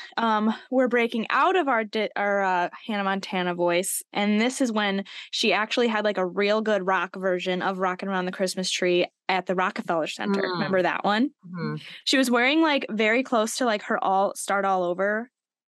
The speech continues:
Speaker 1: music
Speaker 2: Yeah.
Speaker 1: video outfit. She was wearing, like, the red pants and stuff, and that one was when she's
Speaker 2: Yeah.
Speaker 1: like, "Rockin' around!"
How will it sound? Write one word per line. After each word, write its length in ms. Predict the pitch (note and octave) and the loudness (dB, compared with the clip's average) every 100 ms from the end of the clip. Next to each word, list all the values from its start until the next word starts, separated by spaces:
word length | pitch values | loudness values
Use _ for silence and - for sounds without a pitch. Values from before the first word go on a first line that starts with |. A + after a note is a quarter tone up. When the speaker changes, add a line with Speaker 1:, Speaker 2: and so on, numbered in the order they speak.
| - | -6
Speaker 1:
music 280 | A#3 F#3+ F#3 | 0 4 4
Speaker 2:
Yeah. 80 | F3 | 2
Speaker 1:
video 360 | A3+ A#3+ B3+ | 2 4 4
outfit. 340 | C4+ C4 C4+ C4 | 4 2 0 0
She 120 | A3+ | 0
was 80 | G3+ | 0
wearing, 180 | G3 G3 | -2 0
like, 160 | G3 | -2
the 80 | F#3+ | -2
red 220 | F#3 F#3+ | -2 -2
pants 280 | - F3+ F#3 | -4 -4 -2
and 80 | G#3 | -4
stuff, 240 | - G#3 - | -2 -2 0
and 240 | G3+ G#3 | 2 4
that 160 | G#3+ - | 2 0
one 160 | G3+ F3+ | 0 0
was 140 | F3 | 0
when 120 | F#3 | 0
she's 140 | G3+ G3 | 0 0
Speaker 2:
Yeah. 40 | |
Speaker 1:
like, 100 | F#3+ - A3 | -4 -4 2
"Rockin' 540 | A3+ - - C#4+ C#4 | 4 4 4 4 6
around!" 680 | D4 D4+ E4 E4 F4 B3+ | 6 6 4 2 2 0